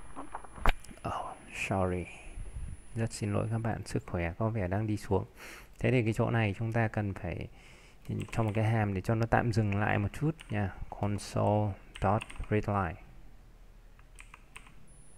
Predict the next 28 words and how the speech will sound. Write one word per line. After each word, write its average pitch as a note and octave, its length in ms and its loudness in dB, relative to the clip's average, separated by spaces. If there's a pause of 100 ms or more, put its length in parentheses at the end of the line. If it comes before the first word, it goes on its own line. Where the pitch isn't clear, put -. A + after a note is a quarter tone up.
(580)
Readline. F#2+ 480 0 (3000)
Đó. G#2 180 4 (1120)
Console A#2+ 440 10
readline B2+ 360 10
có A#2 100 6
nghĩa B2 220 4
là A#2 260 6 (720)
tạm G#2 160 4
dừng G#2+ 200 8
lại G2+ 100 6
một G#2+ 140 2
tí. C#3 280 6 (280)
Đấy, G2 180 2
thì A#2+ 200 0 (380)
nó D3 80 4
phải D3 100 10
tạm A#2+ 200 8
dừng A2 160 4
lại - 140 2
thì A#2 100 2
mình G#2+ 180 2
mới A2 80 4
nhìn A#2 220 4
thấy G#2 160 6
cái A#2+ 140 4
giao A#2+ 160 6
diện G#2 220 2
này. F#2 200 0